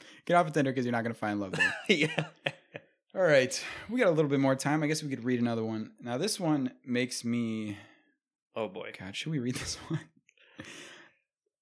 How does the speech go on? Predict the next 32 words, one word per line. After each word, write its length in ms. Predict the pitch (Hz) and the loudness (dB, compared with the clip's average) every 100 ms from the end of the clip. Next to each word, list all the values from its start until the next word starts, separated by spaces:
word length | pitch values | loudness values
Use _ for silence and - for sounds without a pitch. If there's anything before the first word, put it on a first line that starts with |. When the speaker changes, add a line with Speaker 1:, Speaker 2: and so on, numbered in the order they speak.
| - - - - - | -14 -12 -10 -12 -14
Speaker 2:
It's 120 | - - | -12 -6
so 180 | 110 | -6
long. 420 | 92 95 107 117 101 | -6 -4 -4 -6 -2
Speaker 1:
It's 220 | 160 151 | 0 2
so 300 | - 180 180 | 4 10 12
long. 680 | 160 127 127 131 131 131 127 - _ _ _ | 12 8 8 6 8 6 4 -6 _ _ _
Uh, 600 | 127 143 147 131 120 113 101 - - - 92 | -8 -2 0 2 2 0 -2 -8 -14 -14 -12
oh, 120 | 95 101 | -10 -10
man. 580 | 87 87 78 85 87 - | -8 -6 -6 -6 -6 -6
I 80 | 113 | -4
don't 160 | 104 | -2
know 200 | 90 90 | -4 -4
about 300 | 87 - 73 | -6 -8 -8
all 160 | 69 57 | -8 -8
that. 320 | 55 55 58 - _ _ _ _ _ _ _ | -8 -8 -10 -12 _ _ _ _ _ _ _
I'll, 180 | 92 117 | -6 -6
<laughs> 1800 | - 110 131 127 131 - - 101 - - - - - - - - 139 123 | -6 -12 -14 -12 -8 -8 -10 -16 -18 -20 -20 -20 -20 -20 -20 -20 -20 -20
God, 460 | - 104 104 143 - | -20 -18 -20 -20 -20
it's 200 | 117 - | -20 -20
so 60 | - 113 | -20 -20
bad. 500 | 156 - - - - - | -20 -18 -18 -16 0 4
Speaker 2:
I 80 | |
mean, 220 | 135 135 131 | 6 4 6
that 260 | 151 190 | 8 8
one, 480 | 151 131 123 113 110 - | 6 8 6 4 -6 -10
that 200 | 120 135 | 2 2
one 100 | 139 113 | 4 2
really 240 | 110 107 | 2 2
shows 300 | - 107 101 | 2 0 0
how 100 | 104 | -2
guys 300 | 98 98 98 | 2 2 0
are 140 | 92 | -4